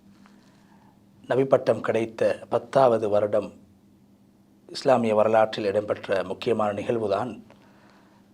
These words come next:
பெருமானார் ஸல்லல்லாஹு அலைஹி வஸல்லம் அவர்கள்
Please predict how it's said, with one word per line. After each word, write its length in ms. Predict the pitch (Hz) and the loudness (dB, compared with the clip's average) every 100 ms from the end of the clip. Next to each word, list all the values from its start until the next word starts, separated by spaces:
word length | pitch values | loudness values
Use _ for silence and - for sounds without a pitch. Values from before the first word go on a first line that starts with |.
| _ _ - | _ _ -4
பெருமானார் 460 | 139 139 143 127 - | 4 8 8 6 4
ஸல்லல்லாஹு 420 | 120 120 110 113 107 | 2 4 4 4 2
அலைஹி 240 | 110 110 | 0 -4
வஸல்லம் 400 | 101 110 104 98 | -4 -4 -4 -4
அவர்கள் 320 | 101 - 135 | -4 -4 -4